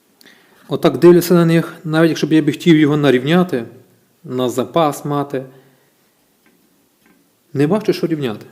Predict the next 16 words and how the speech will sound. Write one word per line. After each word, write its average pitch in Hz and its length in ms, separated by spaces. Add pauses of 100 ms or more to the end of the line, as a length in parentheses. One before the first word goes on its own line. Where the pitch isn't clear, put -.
(1200)
Бачу 180 360
розбіжність, 180 580
що - 100
той 180 160
закривається 170 600
більше, 156 380 (420)
плюс 170 340 (320)
ще - 200
можна 160 460 (380)
закрутити 147 560
глибше 156 380
і - 280
закриється 151 520
взагалі 151 320
до 190 120
кінця. 180 460